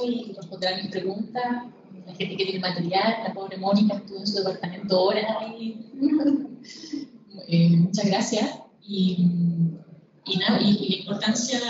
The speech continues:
me quiero quedar con esta idea de la importancia de esta primera etapa,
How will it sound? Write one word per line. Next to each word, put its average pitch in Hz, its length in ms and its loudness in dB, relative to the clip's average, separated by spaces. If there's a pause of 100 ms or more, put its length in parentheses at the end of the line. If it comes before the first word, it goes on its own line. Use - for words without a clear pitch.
(360)
me 214 80 2
quiero 220 160 0
quedar 233 160 -2
con 233 80 -2
esta 240 180 -4
idea 226 140 -2
de 226 100 -4
la 226 40 -4
importancia 226 520 -4
de 214 60 -6
esta 220 200 -8
primera 214 320 0 (560)
etapa, - 520 -2